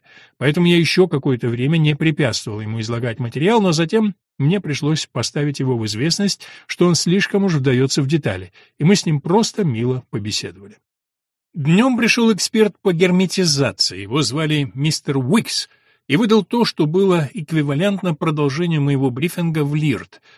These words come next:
но с еще большим количеством подробностей. Есть замазка и всякое другое, но окончательная герметизация достигается благодаря применению двух резиновых колец,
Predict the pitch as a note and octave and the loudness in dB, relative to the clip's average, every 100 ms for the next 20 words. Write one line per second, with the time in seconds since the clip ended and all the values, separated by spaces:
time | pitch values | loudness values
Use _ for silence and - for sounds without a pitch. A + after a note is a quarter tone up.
0 | _ C#3 A3+ A#3+ - F#3 - F#3 C#3+ F3 | _ -2 0 0 -2 -2 0 0 0 -2
1 | - E3 A#2+ A2+ - B2 A2 A#2 G#2 E2 | -2 -6 -6 -8 -10 -10 -10 -10 -12 -14
2 | - - - _ _ _ _ _ - D3+ | -14 -14 -16 _ _ _ _ _ -2 2
3 | G3 D3+ D3 F#3 - D#3+ B2 E3+ D3 C#3 | 2 2 0 0 0 -2 -2 -4 -4 -4
4 | B2 G2 E2 G#2 C3 D#3 C3 - E3 - | -4 -8 -10 -6 -4 -2 -2 -2 -2 -4
5 | G#2+ G2 G2+ A2+ B2 B2+ C3 C#3 - G2+ | -8 -10 -8 -8 -4 -4 -2 -4 -6 -10
6 | G2+ B2+ C#3 C3 - A#2+ A#2 B2+ C#3+ C3 | -12 -8 -6 -6 -6 -8 -6 -6 -6 -6
7 | A#2 B2 D3+ C#3 G#2+ A#2 E3+ - B2+ C#3 | -6 -2 -2 -2 -4 -6 -6 -4 -6 -4
8 | C3+ A2 - A2+ F#3+ - | -4 -6 -6 -4 -4 -6